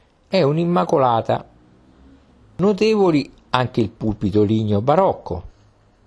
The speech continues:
gli artigiani locali dell'Ottocento e il primo altare sinistro di legno intagliato. Usciti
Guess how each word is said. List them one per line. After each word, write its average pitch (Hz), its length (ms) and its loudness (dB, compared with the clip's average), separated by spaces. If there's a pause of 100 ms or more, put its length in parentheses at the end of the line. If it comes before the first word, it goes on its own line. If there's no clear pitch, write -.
(440)
gli 113 60 0
artigiani 113 600 0
locali 113 600 0 (320)
dell'Ottocento 107 960 -2 (920)
e - 280 0
il 156 120 -2
primo 156 320 0
altare 107 460 0
sinistro 107 760 -6 (1080)
di 165 120 0
legno 117 300 2
intagliato. 98 720 -2 (1160)
Usciti 156 640 -2